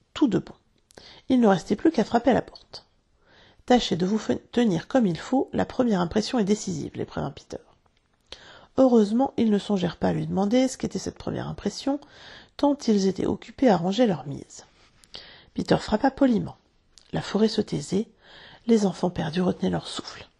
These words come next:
Seul Clos la rétameuse ricanait du haut de sa branche. « Quelqu'un allait-il lui répondre ? » se demandaient les garçons. « Et si c'était une dame, à quoi ressemblerait-elle ? » La porte s'ouvrit et une dame parut sur le seuil. C'était Wendy.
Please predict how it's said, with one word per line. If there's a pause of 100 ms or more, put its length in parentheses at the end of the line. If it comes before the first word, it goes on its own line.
(400)
Seul
Clos
la
rétameuse
ricanait
du
haut
de
sa
branche. « (580)
Quelqu'un
allait-il
lui
répondre ? » (220)
se
demandaient
les
garçons. « (560)
Et
si
c'était
une
dame, (260)
à
quoi
ressemblerait-elle ? » (2250)
La
porte
s'ouvrit
et
une
dame
parut
sur
le
seuil. (480)
C'était
Wendy.